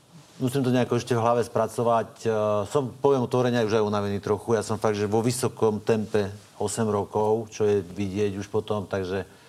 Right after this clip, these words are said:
jedno s druhým zvážim, ale hovorím, ja nechcem nič urobiť, čo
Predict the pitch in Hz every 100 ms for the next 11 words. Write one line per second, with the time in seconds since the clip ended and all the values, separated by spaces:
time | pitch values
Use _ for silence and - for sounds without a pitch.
0 | - - - - - - - 110 139 147
1 | 117 127 131 120 110 117 117 117 127 123
2 | 131 165 - 147 147 143 139 123 127 131
3 | 120 117